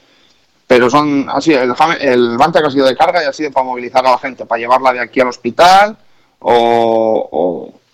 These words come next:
o camiones para llevarnos a, con los equipos de, de N B Q, en este caso, para la desinfección. Lo de los carros, como bien dices, lo he oído.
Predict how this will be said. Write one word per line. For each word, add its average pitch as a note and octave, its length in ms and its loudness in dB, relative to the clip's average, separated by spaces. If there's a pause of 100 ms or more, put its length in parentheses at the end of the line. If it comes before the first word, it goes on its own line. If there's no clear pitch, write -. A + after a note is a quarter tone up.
(160)
o C3+ 100 2
camiones D#3+ 440 2
para C3+ 160 2
llevarnos C#3 440 0
a, A#2+ 440 2
con B2 120 -6
los B2 140 -10
equipos B2+ 400 -2
de, B2 400 0
de B2 100 -4
N C3 140 0
B B2 140 -2
Q, D3+ 100 -2
en C#3 60 0
este C3 180 -6
caso, E3 220 -2
para A#2+ 220 0
la A2 80 -10
desinfección. A#2 540 -4 (840)
Lo C#3 220 4
de C#3+ 120 4
los D3 420 2
carros, A3 380 -2
como F#3+ 260 -2
bien F#3 180 -4
dices, G#3 680 0
lo C#3+ 180 4
he F#3+ 80 6
oído. C3+ 360 4